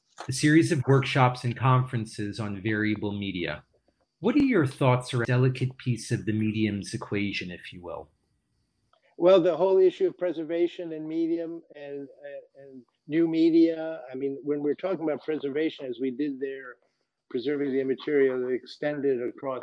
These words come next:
Speaker 2: all nature of art making, including, um,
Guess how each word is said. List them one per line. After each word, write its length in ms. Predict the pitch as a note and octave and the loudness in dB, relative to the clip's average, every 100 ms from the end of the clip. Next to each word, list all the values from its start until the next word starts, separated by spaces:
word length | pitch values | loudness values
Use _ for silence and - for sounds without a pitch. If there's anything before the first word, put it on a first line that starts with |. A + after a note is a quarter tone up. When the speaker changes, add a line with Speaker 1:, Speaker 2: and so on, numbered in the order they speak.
| - | -4
Speaker 2:
all 320 | D3 D3+ C3+ | 0 2 0
nature 680 | B2 C3+ D3+ D3+ C3+ A#2 A2+ A2+ | -2 -4 -4 -4 -4 -4 -6 -12
of 80 | A2 _ _ _ _ _ | -18 _ _ _ _ _
art 280 | D3+ D#3+ C3+ | 2 2 0
making, 480 | B2 A2+ - B2 A#2+ | -12 -14 -12 -12 -12
including, 840 | A#2 A2 - D3 C3+ C3 B2+ B2 A#2+ A#2 | -14 -10 -2 0 2 0 -2 -12 -14 -14
um, 260 | A#2 A2+ | -14 -18